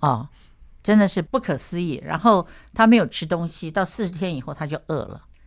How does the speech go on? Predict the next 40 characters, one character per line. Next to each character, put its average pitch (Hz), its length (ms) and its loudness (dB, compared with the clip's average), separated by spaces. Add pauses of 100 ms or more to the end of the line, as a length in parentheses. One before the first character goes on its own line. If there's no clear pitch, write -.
(160)
然 160 120 -6
后 185 80 -4
他 180 120 -6
受 180 200 -8
的 139 80 -10
试 147 220 -14
探 131 260 -8 (400)
居 180 140 -4
然 156 140 0
还 147 80 -6
可 151 120 -12
以 147 140 -6
拒 156 140 -8
绝 120 200 -12
食 - 280 -12
物， 120 180 -14 (320)
实 - 80 -8
在 220 100 4
是 185 120 -2
太 202 180 2
厉 175 100 0
害 156 200 0
了。 - 140 -8 (280)
然 185 140 -4
后 233 80 0
你 190 80 -4
们 160 120 -6
去 208 160 -8
那 202 80 -2
边， 190 220 -2 (300)
呃， - 120 -6
把 156 220 -4
这 160 100 -4
个 185 80 -2
犹 170 140 0
大 190 160 4
的 160 60 -4
旷 185 260 0
野， 101 320 -6
呃， 120 180 -10